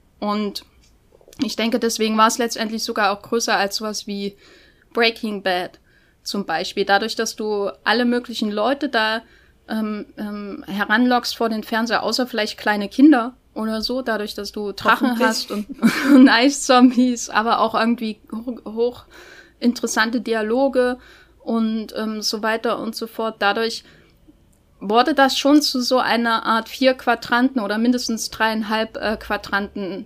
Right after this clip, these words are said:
Speaker 1: Serie. Also vier, man spricht ja immer von vier Quadranten Filmen oder so, wenn die die ganze Family irgendwie mit reinlocken. Das ist das, was Blockbuster idealerweise tun. Und Game of Thrones hat das halt zumindest zum Teil auch geschafft.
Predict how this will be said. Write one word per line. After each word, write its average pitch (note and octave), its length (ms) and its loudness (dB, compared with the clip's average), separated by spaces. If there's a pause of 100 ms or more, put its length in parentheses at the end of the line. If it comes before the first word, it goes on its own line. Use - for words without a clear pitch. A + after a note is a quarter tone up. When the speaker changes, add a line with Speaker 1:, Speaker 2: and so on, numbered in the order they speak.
(120)
Speaker 1:
Serie. F#3+ 400 2
Also F#3 160 -4
vier, A#3+ 340 0
man A3 220 -4
spricht - 240 -4
ja A#3+ 80 0
immer A3+ 100 -2
von A3 160 -6
vier B3+ 240 -2
Quadranten G#3+ 840 -4
Filmen C#4 340 8
oder A#3+ 220 0
so, A#3 160 0
wenn A3+ 140 0
die G#3 120 -6
die G#3 100 -6
ganze A3+ 300 0
Family C#4+ 460 8
irgendwie B3+ 500 0 (140)
mit A#3 300 -6
reinlocken. B3 640 2 (720)
Das B3+ 160 -4
ist A3 140 -6
das, A#3 180 0
was A3+ 200 -4
Blockbuster A#3+ 920 0
idealerweise G#3+ 880 -2
tun. C#4+ 440 2 (380)
Und A3+ 200 -2
Game A3+ 160 2
of A3+ 140 -2
Thrones A#3+ 320 -2
hat A#3 120 -4
das A3 200 -4
halt G#3+ 200 -2
zumindest B3 360 2
zum A3 160 -6
Teil G#3+ 360 -4
auch - 320 -4 (300)
geschafft. - 640 -8